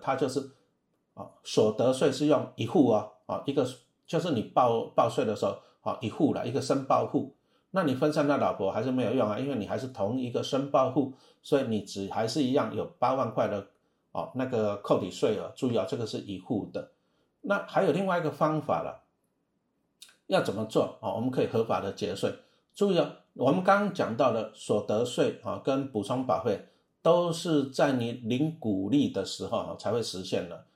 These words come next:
你一领股利，政府就看到你有收入了嘛，那很简单啦，那我就不要领股利了。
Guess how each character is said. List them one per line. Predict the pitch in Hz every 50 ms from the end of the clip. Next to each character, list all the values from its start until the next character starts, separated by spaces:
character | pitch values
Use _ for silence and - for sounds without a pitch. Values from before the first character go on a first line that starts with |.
| _ _
你 | - 120
一 | 143 196
领 | - 156 147 165 160
股 | 113 101 110
利， | 131 110 -
政 | - 160 123
府 | - 98
就 | - 127
看 | 127 - 135 120
到 | 120 113
你 | 110 104 98
有 | 90 85
收 | - - 110 104 110
入 | 104 107 98 87
了 | - 73
嘛， | - - _ _ _ _ _ _ _ -
那 | 147
很 | 131 127 131 127
简 | 127 107 104 110
单 | 120 120 117
啦， | 113 110
那 | 127 151 117
我 | 98
就 | - - 143
不 | - - 120
要 | 143 135 120
领 | 104 110 117 143 156 147
股 | - 107 92 92 101
利 | 117 143 117 101
了。 | 98 - -